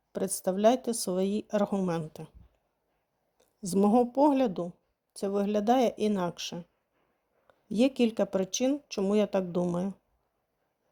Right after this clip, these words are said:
Варто звернути увагу на один важливий момент. Я б хотів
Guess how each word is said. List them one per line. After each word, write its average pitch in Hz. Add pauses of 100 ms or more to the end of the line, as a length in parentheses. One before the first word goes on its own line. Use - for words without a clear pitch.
(960)
Варто 208
звернути 202
увагу 214
на 185
один 196
важливий 185
момент. 165 (1600)
Я 208
б 214
хотів 233